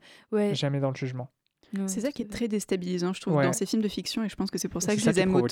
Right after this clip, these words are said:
Speaker 2: provocateur.
Speaker 3: Mais c'est ça, même, euh, un, je pense qu'un de ses premiers films de fiction que j'ai vu, c'était, euh, Kung Fu Master.
Speaker 1: Ah,
Speaker 3: Et
Speaker 2: L'un,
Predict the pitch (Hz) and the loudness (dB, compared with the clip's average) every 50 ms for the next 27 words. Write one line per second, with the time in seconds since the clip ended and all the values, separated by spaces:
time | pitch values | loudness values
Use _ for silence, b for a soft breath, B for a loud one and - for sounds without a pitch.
0 | - 254 285 226 180 170 B B B B - - 170 175 - 254 269 269 B B | 4 4 4 2 0 -4 B B B B -6 -4 -4 -2 -2 -2 -4 -4 B B
1 | B B - 196 196 185 175 165 165 165 175 160 - - - - - - - - | B B -2 0 2 2 2 2 2 2 0 0 0 -2 -2 -4 -4 -6 -6 -6
2 | - - - - - - 190 190 - - - 165 175 - 190 - - 190 185 180 | -6 -6 -8 -10 -8 -6 -6 -6 -4 -4 -4 -2 -4 -4 -6 -4 -2 -2 -2 0
3 | - 214 190 180 175 - 180 - - 190 185 180 180 175 185 202 - - - - | 0 0 0 0 -2 -4 -6 -4 -2 0 0 2 0 0 0 -2 -6 -6 -4 -2
4 | 185 165 156 156 - - - 190 185 - - 202 185 175 175 - - - 190 226 | 0 0 0 -2 -2 -2 -2 -2 -2 -2 -2 0 0 0 -2 -2 -4 -2 -2 -2
5 | 262 226 151 - - - 220 233 220 - - - - 208 - | -2 -2 -4 -4 0 2 4 4 4 2 0 4 6 6 8